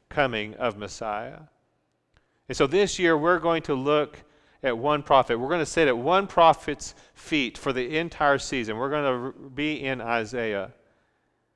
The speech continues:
And we're gonna dig into his oracles together and listen carefully to what God placed on Isaiah's heart to teach to us.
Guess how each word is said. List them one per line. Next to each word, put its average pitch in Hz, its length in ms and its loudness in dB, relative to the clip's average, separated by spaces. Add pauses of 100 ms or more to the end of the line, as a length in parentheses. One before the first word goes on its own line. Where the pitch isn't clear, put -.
(180)
And 135 120 0
we're 185 100 6
gonna 185 180 6
dig 156 360 2
into 170 360 -2
his 139 200 -2
oracles 151 580 0
together 135 760 -4 (420)
and 131 200 0
listen 175 380 2
carefully 170 600 2
to - 140 -4
what 135 320 4
God 170 380 4
placed 180 420 0
on 156 220 0
Isaiah's 147 680 0
heart 127 500 4 (260)
to 139 100 -4
teach - 380 -2
to 131 140 0
us. 123 640 -2